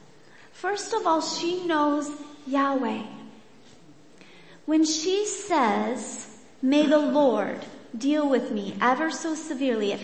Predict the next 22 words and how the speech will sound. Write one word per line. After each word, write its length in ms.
even 460
death 360
separates 580
you 160
from 260
me," 300
that 280
word 220
Lord, 360
whenever 300
you 100
see 220
Lord 320
in 160
all 240
caps 640
in 100
your 120
Bible, 420
that's 300
the 80
Hebrew 720